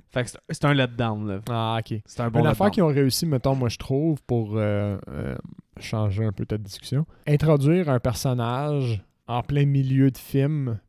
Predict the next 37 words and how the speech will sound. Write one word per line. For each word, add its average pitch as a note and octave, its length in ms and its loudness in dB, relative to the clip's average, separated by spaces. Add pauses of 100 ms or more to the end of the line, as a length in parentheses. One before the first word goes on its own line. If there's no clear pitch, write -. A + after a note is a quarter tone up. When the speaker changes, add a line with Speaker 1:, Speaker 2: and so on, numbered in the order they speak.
Speaker 2:
puis - 100 -12
que - 60 -16
ça A2 180 -4
se - 180 -12
tienne. B2 640 -4 (260)
Le A#2+ 140 2
personnage C3 460 2
du, B2 200 4
Speaker 1:
De B2 100 8
Speaker 2:
euh, A#2+ 80 8
Speaker 1:
Jeffrey A#2+ 260 4
Combs ? D#3+ 440 0
Speaker 2:
le, A#2+ 240 2
le, A2 180 2
le A2 220 2
personnage B2 480 0
du A2+ 180 4
F G#2 80 -2
B G#2+ 80 -2
I, A#2 280 0
là, C#3+ 140 2
Speaker 1:
Ouais. A#2+ 140 2 (260)
Speaker 2:
qui - 180 0
arri-, B2+ 260 0
qui - 140 -12
se - 120 -6
pointe, C#3+ 280 0 (140)
genre, B2 600 0
vraiment C3 480 2
à B2+ 40 2
cinquante B2 440 -2
et C3 60 2
un C3 160 4
pour - 180 -4
cent C3+ 180 0
du B2 120 -8
film. D3 380 0